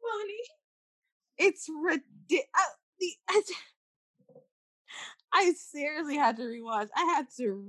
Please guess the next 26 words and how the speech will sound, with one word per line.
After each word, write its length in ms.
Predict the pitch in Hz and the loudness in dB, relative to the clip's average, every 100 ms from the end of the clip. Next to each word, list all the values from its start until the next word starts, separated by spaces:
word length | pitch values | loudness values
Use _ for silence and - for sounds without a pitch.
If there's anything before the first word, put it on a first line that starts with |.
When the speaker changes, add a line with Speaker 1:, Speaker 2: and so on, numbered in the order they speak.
| 214 | -4
Speaker 2:
rewind. 1080 | 285 294 247 208 196 233 302 320 294 294 330 | 0 2 2 0 -4 2 6 8 8 6 2
I 40 | |
was 80 | 440 | 0
like, 80 | 427 | -2
"You 120 | 523 466 | -2 0
did 120 | 349 | 0
not 200 | 294 277 | 0 -2
just 300 | 226 190 - | -6 -10 -8
gently 360 | 226 226 226 185 _ | -8 -8 -12 -14 _
blow 480 | 196 196 196 180 175 - _ _ _ _ | -12 -2 0 0 -4 -12 _ _ _ _
an 140 | 208 - _ | -6 -6 _
origami 680 | 208 240 254 190 220 208 180 | -4 -2 -2 -4 -8 -8 -10
swan 600 | - 214 202 185 185 180 - _ _ | -10 -8 -6 -6 -8 -12 -20 _ _
over 200 | 254 233 | 0 0
to 120 | 233 | -2
Harry 300 | 214 220 202 | -6 -4 -4
Potter 420 | 202 190 170 170 - _ _ _ _ _ - | -4 -6 -6 -10 -16 _ _ _ _ _ -2
and 180 | 277 254 | 2 2
then 140 | 254 | 2
make 200 | 240 220 | 0 -2
direct 360 | 214 220 233 - | -4 -6 -6 -6
eye 160 | 208 - - | -8 -8 -12
contact 440 | 202 208 190 185 202 | -12 -8 -10 -8 -12
with 120 | 190 | -10
him 240 | 170 175 _ _ _ _ 247 | -12 -12 _ _ _ _ 2
afterwards. 720 | 226 214 196 196 190 175 | 2 2 -4 -6 -8 -10